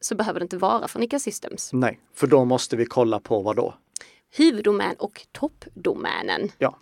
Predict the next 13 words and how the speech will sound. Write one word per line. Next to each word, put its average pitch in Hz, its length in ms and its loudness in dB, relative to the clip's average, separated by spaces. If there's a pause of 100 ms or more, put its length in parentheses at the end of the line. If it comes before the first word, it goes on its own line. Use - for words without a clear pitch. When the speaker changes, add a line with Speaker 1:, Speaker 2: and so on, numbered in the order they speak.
(260)
Speaker 1:
Som 220 240 -2
till 226 140 2
exempel 269 500 0
då 233 100 4
om 185 200 0
vi 190 80 -4
skulle 190 220 -6
ta 190 320 -4
nika 214 300 -4
systems 180 580 -6
punkt - 420 -12 (180)
com. - 300 -2
Speaker 2:
Ja, - 160 -2